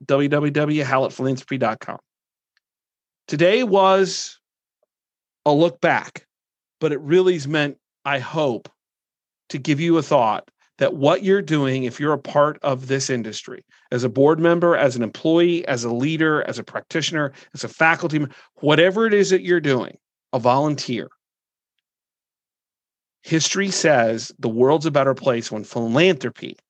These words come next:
is at the center of it. They called it the Dark Ages for a lot of different reasons, but I find it interesting that philanthropy seems to be non-existent in writing in history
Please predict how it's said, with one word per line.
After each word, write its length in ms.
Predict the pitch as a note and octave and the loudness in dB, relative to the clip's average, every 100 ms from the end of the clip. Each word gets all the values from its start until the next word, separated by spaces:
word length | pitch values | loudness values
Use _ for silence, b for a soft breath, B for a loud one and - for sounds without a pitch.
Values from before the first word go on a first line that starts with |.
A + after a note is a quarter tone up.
| _ _ _ _ - | _ _ _ _ -8
is 120 | A#2+ | -6
at 120 | A#2 | -6
the 80 | C3 | -6
center 300 | - A2+ D#2+ | -8 -6 -8
of 120 | - | -10
it. 140 | - - _ _ _ _ _ _ _ | -14 -20 _ _ _ _ _ _ _
They 120 | - | -8
called 320 | B2 C#3 D#3 G#3 | -2 2 4 4
it 80 | G#3+ | 0
the 80 | |
Dark 360 | G#3 A3 A3+ G#3+ | 2 4 4 0
Ages 360 | B2+ A2 A#2 - | -4 -4 -8 -6
for 180 | C#3 | 0
a 40 | B2+ | 2
lot 220 | B2 C3 | 4 4
of 80 | C3+ | 2
different 280 | C3+ C3+ B2+ | 0 -2 -4
reasons, 480 | A#2+ G2 - - - _ _ - | -4 -8 -14 -20 -20 _ _ -4
but 100 | A2 | -2
I 60 | |
find 340 | - B2 B2 D#3 | -2 0 2 2
it 100 | D#3+ | 2
interesting 560 | D3+ C#3+ B2+ B2 G#2 - b | 0 -2 -4 -4 -6 -10 b
that 80 | - | -16
philanthropy 580 | - C#3 D3 C#3 B2+ A2 _ | -2 0 0 -2 -4 -6 _
seems 320 | - D3 C#3+ C3 | -6 -2 -2 -2
to 100 | C3+ | -4
be 460 | D3+ C3 B2+ A#2+ _ _ _ _ _ _ - | 0 2 0 -2 _ _ _ _ _ _ -4
non-existent 840 | A2 A#2+ D#3+ C3+ D3 D3 - A#2+ - | 2 4 4 2 0 -2 -2 -4 -4
in 160 | B2+ A#2 | -4 2
writing 480 | C3+ C#3 G#2 G#2 C#3 _ _ _ _ _ _ _ _ _ - | 2 2 -2 -8 -14 _ _ _ _ _ _ _ _ _ -4
in 80 | B2 | 0
history 520 | D3+ C#3+ A2+ G#2+ | 0 0 -4 -8